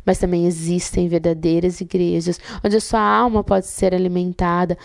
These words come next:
onde você pode ter comunhão com pessoas cristãs que amam Cristo e te ajudarão. Você pode ouvir a sua palavra, buscá-lo, encontrá-lo e servi-lo. Você não deve regi-,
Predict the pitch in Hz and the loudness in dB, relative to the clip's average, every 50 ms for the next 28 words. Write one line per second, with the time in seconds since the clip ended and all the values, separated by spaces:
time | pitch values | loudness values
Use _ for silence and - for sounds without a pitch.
0 | - - - - 185 185 185 175 180 - - 180 - 180 175 - - 185 180 - | -14 -8 -2 0 2 2 2 0 -2 -2 -2 0 0 0 0 0 -2 -4 -2 -2
1 | - 180 175 175 180 185 180 175 175 180 175 175 175 185 190 196 190 185 185 - | -2 -2 0 0 0 0 0 0 0 0 2 2 4 4 4 2 0 -2 -6 -12
2 | - _ _ _ _ - - - - _ - - 190 180 180 180 - - 185 180 | -20 _ _ _ _ -20 -20 -20 -20 _ -2 -2 0 2 2 0 2 0 -2 -2
3 | - - - 185 190 185 - - - - 185 180 180 185 190 185 - - - - | -2 -2 -2 -2 -2 -2 -4 -6 -2 0 0 2 2 0 -2 -4 -8 -14 -6 -2
4 | - 226 220 - - 220 226 240 247 277 285 277 269 - - - 247 247 269 330 | -2 -2 -2 0 2 2 2 2 0 -2 -4 -6 -8 -6 -2 0 0 2 0 -2
5 | 311 - - - - - 196 - - - - - - 208 185 - 190 185 - 190 | -4 -6 -10 -10 -6 -6 -6 -6 -8 -16 -16 -8 -4 -2 0 2 0 0 0 -2
6 | 175 180 180 175 175 170 170 165 165 165 165 180 - _ _ _ _ _ _ _ | -2 -2 0 0 0 0 0 0 -2 -4 -4 -6 -10 _ _ _ _ _ _ _
7 | _ _ _ _ _ _ _ _ _ _ _ _ _ _ _ _ _ _ _ _ | _ _ _ _ _ _ _ _ _ _ _ _ _ _ _ _ _ _ _ _
8 | _ _ _ _ _ _ - 180 175 175 - 175 165 160 170 165 156 175 165 170 | _ _ _ _ _ _ -2 0 0 2 2 2 2 2 0 -2 0 0 0 0
9 | 160 - 180 165 - - 170 165 165 165 160 160 165 175 175 170 175 170 165 170 | 0 -2 -4 -2 -2 0 0 0 0 0 0 0 0 -2 -2 -2 -2 -2 0 -2
10 | 170 - - - - - 185 180 180 190 202 202 190 175 170 165 - 175 170 165 | -4 -4 -6 -6 -2 0 2 2 4 4 2 2 0 0 -2 -2 -2 -2 -2 -2
11 | - 170 165 160 160 165 165 - - 180 - - - 190 170 165 160 170 170 165 | -2 0 0 0 0 -2 -2 -2 -4 -4 -4 -2 -2 -2 -2 -4 -6 -6 -4 -4
12 | 170 165 165 175 - - _ - - - - - - - - - 196 185 - 180 | -4 -4 -6 -6 -8 -12 _ -20 -20 -20 -20 -20 -20 -10 -4 -4 -2 0 0 0
13 | 170 170 170 170 _ _ _ _ _ _ - 185 170 190 180 175 165 175 165 185 | 0 0 -4 -6 _ _ _ _ _ _ -4 0 0 2 2 0 0 0 0 0
14 | 180 165 - - 175 - - - - | 0 0 -2 -4 -6 -6 -6 -10 -12